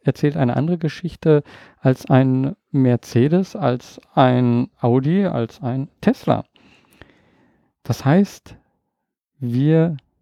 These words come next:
verbinden uns immer in irgendeiner Weise über Geschichten oder über Gemeinsamkeiten. Und ich glaube, dass, obwohl die Digitalisierung scheinbar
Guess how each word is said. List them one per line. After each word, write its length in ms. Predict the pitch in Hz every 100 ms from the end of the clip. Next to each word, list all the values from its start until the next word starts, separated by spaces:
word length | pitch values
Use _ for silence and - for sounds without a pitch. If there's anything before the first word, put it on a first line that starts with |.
| _ _ _ _ _
verbinden 880 | - 135 117 127 151 202 135 139 -
uns 340 | 135 127 - _ -
immer 460 | 131 135 107 110 - _ _ _ -
in 160 | 127
irgendeiner 400 | 143 160 151 127
Weise 580 | 113 120 120 127 123 135 -
über 480 | 117 110 110 113 - _ _
Geschichten 1000 | - 98 - 131 - _ 135 131 131 170
oder 340 | - 110 107 107 - - - _
über 220 | - 117 104
Gemeinsamkeiten. 1200 | 110 107 123 127 120 123 - 120 120 120 120 120 _ _ _ _ _ _ _ _ _ _ -
Und 540 | 117 117 113 - - _ _ _ _ _ _ _ _ _ _ _ _ _ -
ich 100 | -
glaube, 520 | 127 135 190 175 185 - _ _ _ _ _ -
dass, 460 | 127 160 - - _ _ _
obwohl 280 | 143 180 214
die 100 | 170
Digitalisierung 680 | 143 139 147 127 190 214 151
scheinbar 460 | 151 151 135 127